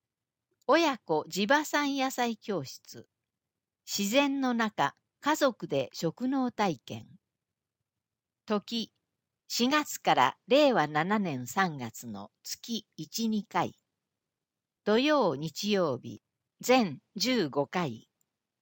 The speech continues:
なお、初回は四月十三日土曜、午前九時から十一時。ところ、寺山十八。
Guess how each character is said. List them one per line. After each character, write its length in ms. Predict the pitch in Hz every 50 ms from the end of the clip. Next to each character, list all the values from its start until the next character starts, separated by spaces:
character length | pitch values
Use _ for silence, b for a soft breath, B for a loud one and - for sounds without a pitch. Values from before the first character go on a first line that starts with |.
| _ _ _ _ _ _ _ _ _ _ _ _ _ _ _
な 200 | 208 214 196 175
お、 160 | 156 147 - - _ _ _
初 180 | - - 214 208
回 320 | - 277 269 277 262 247
は 240 | 247 233 214 - - _ _
四 200 | - - 214 220
月 300 | 254 277 277 - 269 254
十 220 | 233 247 269 254 226
三 320 | - - 185 160 143 127
日 360 | 123 123 117 - - 131 127
土 180 | - 156 151 151
曜、 400 | 160 175 165 139 123 - - - _ _ _ _ 196
午 180 | 196 247 277 -
前 280 | - 202 175 143 123 117
九 160 | - - 220 208
時 160 | 185 151 131
か 160 | - 139 120
ら 180 | 117 107 120 120
十 280 | - 156 175 190 190
一 340 | 180 170 - - - 156 123
時。 240 | - - 104 - _ _ _ _ _ _ _ _ _ _ _ _ _ _ _
と 140 | - 202 190
こ 200 | - - 208 208
ろ、 260 | 202 190 185 165 - _ _ _ _ -
寺 300 | - 175 190 214 226 226
山 400 | 220 208 202 202 190 180 - - -
十 260 | 156 175 185 196 202
八。 520 | 190 - 160 156 - - - 139 127 120